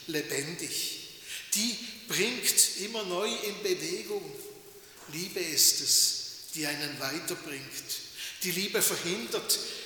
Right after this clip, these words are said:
dass man sich voneinander zurückzieht. Liebe führt dazu, dass man voneinander lernen kann, dass man aneinander wächst. Und Liebe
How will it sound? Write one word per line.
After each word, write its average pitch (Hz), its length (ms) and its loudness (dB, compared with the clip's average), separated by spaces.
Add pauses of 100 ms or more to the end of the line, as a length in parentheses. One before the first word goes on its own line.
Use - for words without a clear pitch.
(140)
dass - 180 8
man 196 140 2
sich - 180 6
voneinander 185 680 0
zurückzieht. - 1040 4 (520)
Liebe 185 300 0
führt 185 300 2
dazu, 180 360 6 (880)
dass 185 220 6
man 170 300 -2
voneinander 160 760 -2 (100)
lernen 170 520 -4
kann, 139 360 -6 (380)
dass 180 200 8
man 185 180 0
aneinander 160 800 0
wächst. - 640 6 (500)
Und 147 240 -4
Liebe 165 320 -2